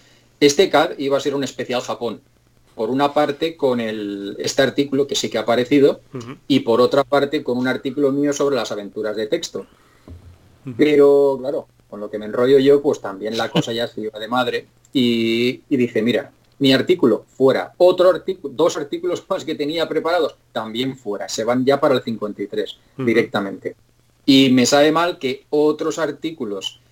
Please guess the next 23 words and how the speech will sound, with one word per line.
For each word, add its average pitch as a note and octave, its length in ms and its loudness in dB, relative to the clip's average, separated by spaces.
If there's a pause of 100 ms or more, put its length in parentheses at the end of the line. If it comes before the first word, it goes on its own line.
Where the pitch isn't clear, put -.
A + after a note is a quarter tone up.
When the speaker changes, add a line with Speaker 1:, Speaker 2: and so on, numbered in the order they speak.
(260)
Speaker 1:
también G#2+ 440 -2 (240)
algún C3 500 -2
artículo B2 440 -2
de A#2 60 2
opinión B2+ 600 0
que - 80 -14
me F#2+ 80 -10
habían G2+ 220 -2
enviado, A2+ 580 0 (400)
eh, G2 460 -10
pues G2+ 180 0
al G2 120 2
final G#2+ 360 2
va A2 60 4
a G#2+ 60 -2
tener G#2+ 260 0
que A2 80 -2
irse A2+ 240 0
también A2 360 0
al A2 140 -2
cincuenta G#2 380 -6
y G2 40 -6
tres. - 380 -10